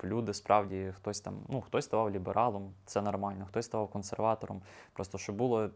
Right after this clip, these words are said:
розуміння взагалі в людей і як будувати цю державу, на основі яких принципів. Водночас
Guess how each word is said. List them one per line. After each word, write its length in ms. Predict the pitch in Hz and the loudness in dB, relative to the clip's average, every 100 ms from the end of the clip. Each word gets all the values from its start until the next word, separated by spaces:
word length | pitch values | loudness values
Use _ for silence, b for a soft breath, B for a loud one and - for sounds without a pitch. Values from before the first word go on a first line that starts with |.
| - _ | -10 _
розуміння 580 | 113 113 120 127 120 101 | 2 2 2 2 0 -2
взагалі 380 | 92 101 101 104 | -4 -4 -2 -2
в 60 | 95 | -2
людей 420 | 95 135 180 127 | 0 0 0 -4
і 420 | - 95 95 98 95 B B - | -6 -6 -4 -6 -8 B B -4
як 200 | 120 101 | -4 -2
будувати 500 | 110 107 107 110 98 | -2 0 4 4 2
цю 140 | - | -4
державу, 420 | 101 98 101 131 110 | -2 -2 4 4 4
на 100 | 101 | 0
основі 420 | 98 110 107 98 | -4 -4 -4 -4
яких 300 | 95 - - | -6 -10 -4
принципів. 540 | - 104 95 - - - B B B B - | 0 0 0 -10 -14 -16 B B B B -4
Водночас 640 | 107 143 170 139 127 - | 0 2 0 0 0 -4